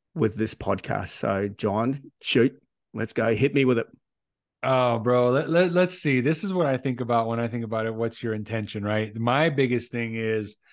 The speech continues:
Speaker 2: you think about when you go, uh, to a car salesman dealership,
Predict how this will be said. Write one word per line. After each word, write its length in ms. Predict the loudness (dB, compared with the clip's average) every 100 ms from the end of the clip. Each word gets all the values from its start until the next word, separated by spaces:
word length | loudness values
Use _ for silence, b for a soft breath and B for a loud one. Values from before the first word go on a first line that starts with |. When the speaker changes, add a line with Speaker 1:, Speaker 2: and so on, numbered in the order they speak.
| b b b _
Speaker 2:
you 80 | -6
think 220 | 2 2
about 240 | 4 6 6
when 100 | 6
you 120 | 4
go, 460 | 6 6 6 6 6
uh, 400 | 4 4 2 0 -2
to 280 | -2 -2
a 60 | -2
car 420 | -2 2 4 2
salesman 880 | 0 -6 -4 -2 -2 -4 -6 -6 -4
dealership, 680 | 0 2 2 -2 -6 -10 -12